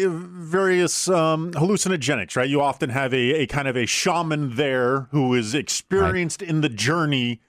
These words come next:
Speaker 1: and who doesn't take it with you, but is there to kind of hold your hand through your journey.
Speaker 2: My, my poor son Henry's got all these, uh, emotional, mental
Speaker 1: Mm-hmm.
Speaker 2: problems that, uh, it's organic, as they say. It's a physical thing. It's, and they're still trying to figure out what it is.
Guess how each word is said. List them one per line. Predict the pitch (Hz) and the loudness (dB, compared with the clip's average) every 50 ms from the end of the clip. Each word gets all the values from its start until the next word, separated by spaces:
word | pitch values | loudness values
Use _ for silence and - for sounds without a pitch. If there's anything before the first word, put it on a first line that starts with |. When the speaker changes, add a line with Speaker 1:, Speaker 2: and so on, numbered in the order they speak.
| _ _ | _ _
Speaker 1:
and | - 147 135 117 | -8 -8 -6 -6
who | 123 131 | -6 -6
doesn't | 117 107 160 165 143 175 170 123 - | -2 0 0 0 0 -2 -4 -4 -4
take | - 160 156 - | -2 -2 -2 -2
it | 156 139 139 | -4 -4 0
with | 156 214 214 214 - | 0 0 0 0 0
you, | 196 196 185 | 0 2 2
but | 170 165 | 2 0
is | 147 139 117 | 0 -2 -2
there | 120 151 147 | -2 -2 0
to | 139 135 | -2 -2
kind | - 139 139 131 | -2 -4 -6 -6
of | 123 113 | -6 -6
hold | - - 165 165 160 151 127 113 | -4 0 0 2 2 0 0 0
your | 135 147 135 131 | 0 2 0 0
hand | 110 123 127 123 123 120 120 107 - | -2 -2 -2 -2 -2 -2 -4 -6 -8
through | - - 123 135 139 131 | -6 -2 0 2 2 2
your | 127 113 104 104 127 127 123 113 107 | 0 0 0 0 2 2 2 2 0
journey. | 95 85 85 90 85 82 82 80 - | -2 -4 -6 -8 -8 -8 -4 0 2
Speaker 2:
My, | 143 151 156 156 135 - | 4 4 4 2 -2 -2
my | 202 175 160 160 147 | -2 0 0 0 0
poor | - - 196 202 190 | 0 0 0 0 0
son | - - - 170 160 156 147 | 0 0 0 2 2 2 2
Henry's | 113 107 127 120 120 117 113 104 104 | 2 4 4 6 6 6 6 4 4
got | 120 110 113 113 | 2 2 2 0
all | 113 113 117 117 117 | 0 0 2 2 4
these, | 113 113 107 104 95 95 | 4 6 6 6 6 4
uh, | 104 104 | 4 6
emotional, | 101 101 104 107 110 107 - - 120 110 107 104 104 101 98 101 | 6 8 8 6 6 4 2 2 4 4 6 6 6 6 6 6
mental | 98 104 107 101 - 110 101 98 95 92 | 6 6 6 4 4 4 2 2 2 0
Speaker 1:
Mm-hmm. | - 101 95 | -2 -2 0
Speaker 2:
problems | 98 110 107 104 101 104 104 104 101 98 87 85 104 | 2 2 4 4 4 6 6 8 6 6 6 4 4
that, | 107 104 101 - - - - | 4 4 2 0 0 0 2
uh, | 107 98 107 110 | 2 2 2 2
it's | 110 110 - - - | 2 0 0 0 0
organic, | 120 113 113 - - 131 131 104 117 120 113 107 113 113 - - - - | 2 2 2 2 2 2 2 2 2 2 4 4 2 0 -2 -6 -2 2
as | 120 107 92 | 2 4 4
they | 110 101 | 4 2
say. | - - 117 104 104 | 4 4 4 4 4
It's | 104 - - | 2 2 2
a | 107 95 | 2 2
physical | - - 131 107 110 - 101 98 87 | 2 0 0 0 2 2 2 2 2
thing. | - 107 95 90 90 | 2 4 4 6 4
It's, | 87 - - - - - - - - | 4 2 0 -6 -10 -10 -10 -4 2
and | 117 104 | 4 6
they're | 101 98 90 | 6 6 4
still | - - - 202 180 | 2 0 0 0 2
trying | - 190 156 143 | 2 2 2 2
to | 123 | 2
figure | - 131 101 107 | 0 2 2 2
out | 117 117 95 | 0 0 0
what | 101 98 | 0 2
it | 90 95 | 2 2
is. | 90 87 - | 2 0 -2